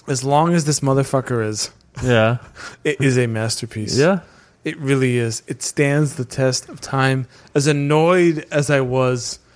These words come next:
Speaker 1: <laughs> It's funny 'cause I saw a comment somewhere where it's like, "It's not long enough." Like, well,
Speaker 2: <laughs>
Speaker 1: are you crazy? Like,
Speaker 2: Yeah.
Speaker 1: you're gonna make the thing ten hours? But you can kind of make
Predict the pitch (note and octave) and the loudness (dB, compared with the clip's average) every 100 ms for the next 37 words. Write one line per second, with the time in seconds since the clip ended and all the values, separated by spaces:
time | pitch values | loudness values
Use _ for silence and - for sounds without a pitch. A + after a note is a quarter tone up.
0 | _ _ - - _ - - _ D#3+ F#3+ | _ _ -20 -20 _ -20 -20 _ -4 0
1 | F#3+ F3 D#3+ E3+ A3+ A3+ - F3 E3+ D3+ | 0 0 -2 -2 2 0 0 -2 0 0
2 | C#3 - - E3 C#3 C3 A#2+ C3 C#3 C3+ | -2 -6 -6 -4 -4 -4 -2 -2 -2 -2
3 | C3+ D3+ D3+ C#3+ C3 C#3 A#2+ C3 C#3+ A#2+ | -2 -2 -2 -2 -2 -2 -2 0 0 -2
4 | - E3 B2+ - C3+ F3 F3 - G3 - | -8 -4 -2 0 0 0 -2 -2 -4 -4
5 | _ C4 D4+ F#4+ G4 - E4+ G4+ G4+ D#4 | _ -4 -2 -2 -4 -4 -2 0 0 0
6 | F4+ G#4 F4+ A3+ C#4+ D4 D4+ D#4+ D#4 B3 | 0 2 2 0 0 0 0 0 -2 -2
7 | - - D#4 D4 C4 C#4+ E4 - - _ | -2 -2 -2 0 0 0 -2 -6 -12 _
8 | _ B3+ C3+ - - G3+ F#3+ - A3 C#4+ | _ -4 -4 -12 -8 -6 -6 -4 -2 0
9 | F4 G#3+ D3+ - - B3 F4 E4+ F#3+ C3+ | 0 0 0 -6 -10 -6 -2 0 0 2
10 | D3+ D3 C3+ - | 2 2 0 -8